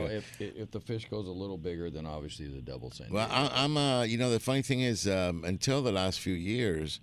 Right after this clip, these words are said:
Speaker 1: I didn't fish anything forty and above. I've always fished a lighter line. We've always done that, even for bigger fish.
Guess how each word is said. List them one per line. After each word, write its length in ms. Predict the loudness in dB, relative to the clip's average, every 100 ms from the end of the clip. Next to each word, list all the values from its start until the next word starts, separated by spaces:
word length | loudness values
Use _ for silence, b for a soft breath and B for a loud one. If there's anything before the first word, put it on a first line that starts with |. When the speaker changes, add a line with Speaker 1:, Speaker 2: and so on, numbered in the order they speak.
| B B B B B -20 -2
Speaker 1:
I 80 | 4
didn't 200 | 4 2
fish 280 | 2 2 2
anything 720 | -2 0 0 0 -4 -6 -10 -14 -20 -20 -20 -14
forty 360 | 0 2 2 0
and 120 | -4
above. 380 | -2 -2 -4 -6 -6
I've 120 | -2
always 260 | 0 0 -2
fished 380 | -2 -2 -2 -2
a 100 | -2
lighter 420 | 0 0 0 0
line. 380 | 0 -2 -2 -2
We've 160 | -2
always 280 | -2 -2 -2
done 260 | 0 0 2
that, 180 | 0 0
even 280 | 0 0
for 100 | -2
bigger 300 | -2 -2 -2
fish. 420 | -2 -2 -2 -4